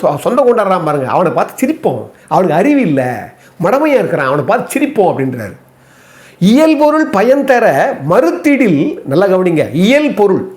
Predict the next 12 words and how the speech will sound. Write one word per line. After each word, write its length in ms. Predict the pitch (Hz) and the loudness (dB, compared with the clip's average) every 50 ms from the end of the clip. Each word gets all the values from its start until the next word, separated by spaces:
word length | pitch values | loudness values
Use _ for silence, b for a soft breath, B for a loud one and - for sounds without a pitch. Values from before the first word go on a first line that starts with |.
| B B B B B B B | B B B B B B B
என்ன, 360 | B 165 190 240 240 202 160 127 - - - - | B 0 2 2 2 0 0 -4 -6 -10 -10 -4
நம்ம 180 | 135 147 165 165 | -2 0 0 2
நூல் 200 | 190 247 269 262 | 2 2 2 2
இருக்கு 240 | 247 - 185 214 | 0 -2 -2 -2
பாத்தீங்களா, 420 | 214 - 220 226 254 277 269 226 165 | -2 0 0 0 2 2 2 2 2
நம்ம 120 | 156 170 | 2 0
படிச்சு 320 | 170 175 240 269 - 285 220 | 2 0 0 -2 0 0 0
பாரு, 140 | 247 220 | 2 2
இவ்வளவு 240 | 196 190 208 226 - | 4 4 2 2 2
படிச்சு 240 | - 247 - - 277 | 0 0 0 2 0
வந்திருக்கோம் 280 | 247 262 247 240 226 220 | 2 2 2 2 2 2
பாருங்க, 420 | 214 190 180 170 147 123 120 117 | 2 0 0 0 -2 -2 -4 -8